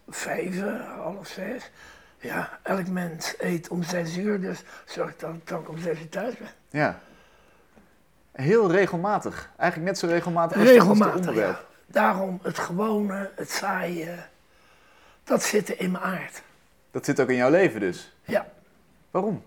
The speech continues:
Speaker 2: Weet je dat?
Speaker 1: Daarom. Nee, ik zit nou te denken, waarom? Ja. Het gaat vanzelf. Het gaat vanzelf.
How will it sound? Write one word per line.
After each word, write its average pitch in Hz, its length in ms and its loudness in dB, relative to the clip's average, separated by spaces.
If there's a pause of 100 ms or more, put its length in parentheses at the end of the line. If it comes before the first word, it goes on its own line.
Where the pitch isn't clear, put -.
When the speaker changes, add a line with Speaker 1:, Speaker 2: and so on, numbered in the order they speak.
(140)
Speaker 2:
Weet 151 200 -6
je 165 60 -6
dat? 170 240 -2 (440)
Speaker 1:
Daarom. - 420 -4 (1200)
Nee, - 340 4 (680)
ik - 160 0
zit 190 160 2
nou 214 160 2
te 190 120 -2
denken, 220 400 -2 (380)
waarom? 254 440 0 (4000)
Ja. - 300 -4 (1300)
Het - 160 -2
gaat 220 180 2
vanzelf. - 580 -6 (640)
Het - 140 -8
gaat - 200 -8 (100)
vanzelf. - 320 -18